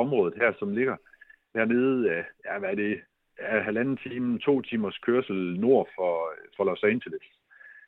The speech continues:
Der, der, der ligger, øh, der ligger der altså nogle bjergkæder, som, øh, ligger øst-vest. Øh, i, altså, de,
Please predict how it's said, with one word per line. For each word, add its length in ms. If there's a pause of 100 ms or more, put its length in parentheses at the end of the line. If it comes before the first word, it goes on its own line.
(180)
Der, 120 (420)
der, 100 (120)
der 80 (100)
ligger, 260 (220)
øh, 300
der 80
ligger 260
der 180
altså 200
nogle 220
bjergkæder, 580 (140)
som, 280
øh, 180 (580)
ligger 260 (160)
øst-vest. 560 (600)
Øh, 680 (260)
i, 100 (220)
altså, 180 (460)
de, 60